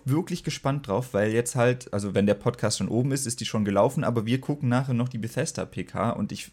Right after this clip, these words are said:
freu mich schon drauf, was die da, also ich glaub nicht, dass sie zu Elder Scrolls sechs großartig was zeigen werden, aber ich bin einfach sehr gespannt drauf, ob vielleicht doch irgendwas kommt.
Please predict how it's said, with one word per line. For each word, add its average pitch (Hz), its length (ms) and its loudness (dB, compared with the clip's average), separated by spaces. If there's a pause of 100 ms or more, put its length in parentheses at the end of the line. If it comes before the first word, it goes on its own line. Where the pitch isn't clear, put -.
(100)
freu - 340 0
mich 135 160 -2
schon 139 180 -2
drauf, 127 260 0
was 123 160 -4
die 104 100 -6
da, 117 280 2
also 98 180 0
ich 98 160 -4
glaub 110 180 2
nicht, 120 180 -2
dass 120 140 0
sie 117 60 -10
zu - 160 -6
Elder 107 160 0
Scrolls 104 260 -4
sechs - 240 -6
großartig 127 400 0
was 123 160 -2
zeigen 123 300 2
werden, 120 260 0 (460)
aber 110 420 6 (720)
ich 131 160 -2
bin 135 140 4
einfach 131 260 4
sehr 127 180 4
gespannt 127 400 2
drauf, 110 200 2
ob - 120 -2
vielleicht 110 320 2
doch 123 160 2
irgendwas 90 360 -2
kommt. 85 340 -6